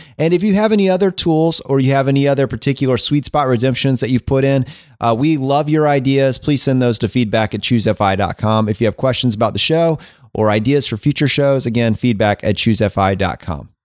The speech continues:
All right, and we had a question from Alyssa. Uh, Alyssa says, I just turned twenty-four. I've been listening to your podcast and love everything you two are teaching.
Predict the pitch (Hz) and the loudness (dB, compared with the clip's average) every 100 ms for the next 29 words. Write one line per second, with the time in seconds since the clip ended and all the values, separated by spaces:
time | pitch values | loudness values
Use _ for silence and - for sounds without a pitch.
0 | _ - 208 180 180 190 175 147 180 180 | _ -6 -4 -2 -2 0 -2 -2 -2 -2
1 | 190 165 147 135 135 - 185 196 127 117 | 0 0 0 0 0 0 -2 0 0 0
2 | 113 - 127 127 120 131 123 123 120 - | 0 -2 -2 -2 -2 0 0 0 -4 -12
3 | _ - 127 123 - 170 165 160 165 - | _ -4 -2 0 0 0 0 0 0 2
4 | 151 185 - 135 131 131 - 127 - 120 | 2 0 0 0 2 2 0 0 0 0
5 | 113 110 - 127 - 120 120 - 123 127 | 0 0 0 -2 -2 0 0 0 0 0
6 | 147 143 139 135 117 113 117 117 110 107 | 0 0 0 0 0 0 2 2 2 -2
7 | - 90 | -2 -6